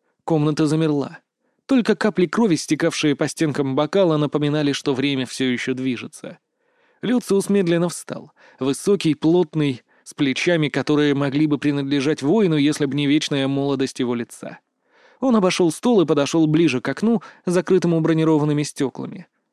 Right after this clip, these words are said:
За ними ночь, темнота и три человека, которые, возможно, уже подписали себе смертный приговор.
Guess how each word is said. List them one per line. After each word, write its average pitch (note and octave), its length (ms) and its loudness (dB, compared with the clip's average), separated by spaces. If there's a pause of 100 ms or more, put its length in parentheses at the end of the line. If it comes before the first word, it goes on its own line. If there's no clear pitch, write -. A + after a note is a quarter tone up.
(200)
За D#3 180 0
ними B3 200 4
ночь, F3+ 460 -2 (300)
темнота C#3+ 580 -2 (300)
и C3 80 -6
три G#3+ 220 0
человека, D#3 580 0
которые, D3 480 0
возможно, D3+ 500 -2
уже D3+ 220 -2
подписали D3+ 560 -2
себе C#3 260 0
смертный C3 480 -8
приговор. B2+ 560 -6